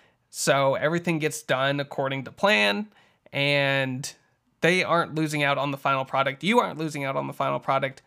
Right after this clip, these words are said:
They're getting paid and you're getting your song. That's as easy and simple as a negotiation can be. And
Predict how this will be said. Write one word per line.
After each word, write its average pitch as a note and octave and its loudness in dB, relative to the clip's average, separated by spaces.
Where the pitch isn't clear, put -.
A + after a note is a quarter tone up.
They're F3+ 2
getting F#3 0
paid D3+ 0
and C#3 -4
you're C#3+ 0
getting C#3 -6
your C3+ -10
song. G#2+ -6
That's D#3+ 0
as E3 2
easy E3 0
and C#3 -4
simple C#3 -4
as C#3+ -2
a D3 -2
negotiation C3+ -4
can A2+ -14
be. A2 -12
And C3+ -2